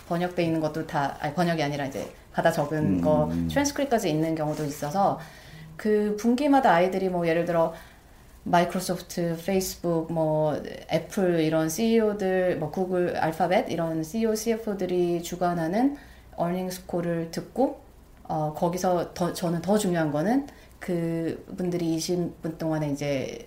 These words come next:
Speaker 1: 우리 실적이 어땠고를 한 거에 더해서 그다음부터 이제 많은 애널리스트들이 질문을 하잖아요. 그 질문을 듣는 것만으로 배우는 게 너무 많거든요.
Speaker 2: 당연하죠.
Speaker 1: 저 사람은,
Speaker 2: 음.
Speaker 1: 아, 이 사람은 이거 이렇게로도 생각을 하고
Speaker 2: 음,
Speaker 1: 질문을 하네.
Speaker 2: 음.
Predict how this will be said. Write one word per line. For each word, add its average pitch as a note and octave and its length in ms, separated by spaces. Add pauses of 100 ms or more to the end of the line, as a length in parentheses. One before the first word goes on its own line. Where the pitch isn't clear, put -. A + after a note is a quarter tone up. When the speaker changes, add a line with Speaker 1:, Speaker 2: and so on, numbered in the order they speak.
Speaker 1:
우리 D3+ 280
실적이 G3 340
어땠고를 D#3+ 480
한 G#3+ 120
거에 E3 240
더해서 C#3+ 320
그다음부터 D#3 600
이제 - 120
많은 D3+ 400
애널리스트들이 D3+ 520
질문을 A3 480
하잖아요. C3 400 (480)
그 F3+ 100
질문을 D4+ 640
듣는 F#3 260
것만으로 F#3 360
배우는 F3 340
게 E3 80
너무 D#3 240
많거든요. C3+ 460
Speaker 2:
당연하죠. F#2+ 580 (100)
Speaker 1:
저 F3 160
사람은, G3 400
Speaker 2:
음. - 60
Speaker 1:
아, G#3+ 160
이 F#3+ 60
사람은 A3 300
이거 F3+ 180
이렇게로도 F#3+ 460
생각을 G#3 380
하고 F3+ 100
Speaker 2:
음, - 20
Speaker 1:
질문을 D#3+ 380
하네. - 300
Speaker 2:
음. F3 120